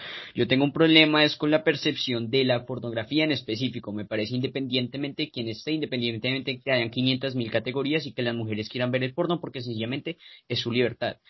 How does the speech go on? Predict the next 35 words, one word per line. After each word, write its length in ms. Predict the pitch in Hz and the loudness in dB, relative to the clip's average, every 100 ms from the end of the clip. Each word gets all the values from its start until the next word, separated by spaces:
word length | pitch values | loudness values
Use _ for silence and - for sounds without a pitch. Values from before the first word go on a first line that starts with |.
| _ - | _ -2
Mi 100 | 139 | 0
problema 460 | 131 139 143 156 | 0 0 2 0
es 80 | 156 | 0
que 80 | 175 | 2
la 100 | 175 | 2
gente 300 | 156 127 120 | 2 -2 -8
se 140 | - | -8
escude 500 | 147 - - 139 147 | -8 -10 -8 -2 0
y 60 | 151 | 0
piense 380 | - 139 127 131 | -2 -6 -4 -4
que 100 | 147 | -4
el 80 | |
nuevo 220 | 147 123 117 | 0 -2 -2
concepto 440 | 139 131 120 117 | -6 -4 -4 -4
de 40 | |
sexualidad 600 | 113 123 - 143 127 147 - | -6 -6 -4 -2 0 0 -2
es 140 | 117 | -8
el 160 | 117 113 | -6 -6
porno 380 | - 147 147 165 | -2 -2 0 -4
y 80 | |
que 120 | 165 131 | -4 -4
la 120 | 120 | -4
normalización 680 | 117 117 113 113 110 117 | -4 -6 -8 -8 -8 -6
es 80 | 113 | -6
encontrar 380 | 127 127 135 123 | -8 -10 -6 -6
una 120 | 117 | -6
persona 300 | 117 135 143 | -8 -8 -8
con 140 | 151 131 | -8 -8
la 80 | |
que 100 | 123 | -8
pueda 160 | 113 113 | -6 -6
tener 220 | 131 120 | -4 -6
sexo 400 | - 143 - 160 | -4 -6 -4 -10
y 160 | - 110 | -10 0
ya, 240 | 123 120 | 2 2